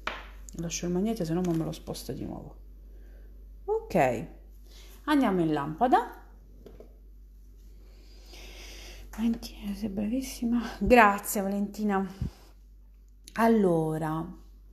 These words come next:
vuoi venire a fare i corsi da noi? Ehm, fai come tante, vengono in vacanza qui giù da noi e poi ne approfittano e fanno i corsi. Quest'anno tante ne ha-, l'hanno, l'hanno fatto. Meglio dire, tutti gli anni.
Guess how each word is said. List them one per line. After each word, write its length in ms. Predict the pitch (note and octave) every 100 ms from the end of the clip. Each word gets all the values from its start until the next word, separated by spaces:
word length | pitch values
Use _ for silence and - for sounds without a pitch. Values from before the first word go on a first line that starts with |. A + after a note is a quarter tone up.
| - - - -
vuoi 160 | A3+ C4
venire 240 | A3+ G3+
a 40 | G3
fare 260 | - C4+
i 40 | -
corsi 400 | A3+ A3+ - G3
da 140 | E3+
noi? 340 | E3+ D#3 D3
Ehm, 1600 | D3 - - - - - - - - A#4+ C5+ C5 B4+ A#4+ A#4+ A#4+ A#4
fai 140 | D5+ D5+
come 180 | D4+ C4+
tante, 460 | F3+ D#3 E3+ G#3+
vengono 320 | B3 D#4+ D#4+
in 140 | D#4 C#4
vacanza 580 | C4+ C4+ B3+ B3+ B3+ B3
qui 220 | B3 G3
giù 140 | A3+
da 140 | G#3 B3
noi 300 | C#4+ E4+ F4
e 60 |
poi 160 | E4+ G#3+
ne 80 | F#3+
approfittano 560 | - A#3+ B3+ C4+ F#4+
e 20 | -
fanno 200 | G3 D#3+
i 60 |
corsi. 680 | - - - - D#3 - - - - - - - - - - - - - - -
Quest'anno 500 | - A#3+ - C4 A#3
tante 420 | A#3 D#3+ D3+ D#3 E3
ne 80 |
ha-, 180 | D#3+ D#3 E3+
l'hanno, 580 | E3+ E3+ E3 D#3+ D#3
l'hanno 280 | D#3+ E3 E3
fatto. 680 | E3 D3 - - D#3+ D#3+ - - - - - - - - - - - -
Meglio 200 | A#3 G#3+
dire, 240 | F#3+ D#3+ D#3+
tutti 260 | D4 -
gli 80 | G3
anni. 560 | A#2+ E2 A2 B2+ -